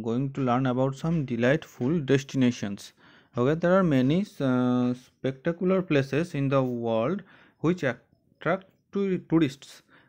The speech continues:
Identify the following place with the help of the given picture and, uh, description and write their names. Okay, the first one is located in Yangon. This is the most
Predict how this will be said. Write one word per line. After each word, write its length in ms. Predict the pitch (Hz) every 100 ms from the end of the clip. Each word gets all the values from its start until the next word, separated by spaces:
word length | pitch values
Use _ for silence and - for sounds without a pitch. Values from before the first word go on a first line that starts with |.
| -
Identify 580 | 117 123 131 156 175
the 120 | 180 185
following 400 | 156 120 143 160
place 360 | 123 131 -
with 200 | 110 113
the 100 | 127
help 300 | 117 113 139 123
of 140 | 123
the 120 | 135
given 420 | 160 113 110 147 208 -
picture 380 | 110 - 139
and, 340 | 143 143 147 131 123
uh, 220 | 110 107 104
description 580 | 107 - 113 - 180 240 _ _ _ _ _ _ _ -
and 200 | 120 143
write 280 | 113 113 113
their 160 | 151
names. 720 | 185 117 95 92 - - - - _ _ _ -
Okay, 200 | 123 113
the 140 | 107 107
first 320 | 139 185 -
one 160 | 165
is 360 | 123 123 226 - - _ _ _ _ _ _ _ _ _ _ _ _ _ _ _ _ _
located 720 | 131 123 170 185 135 151 - -
in 340 | 127 143 220 - _ _ -
Yangon. 520 | 131 160 131 98 90 - _ _ _ _ _ _
This 200 | - 123
is 120 | 196 185
the 120 | 202
most 460 | 120 113 202 214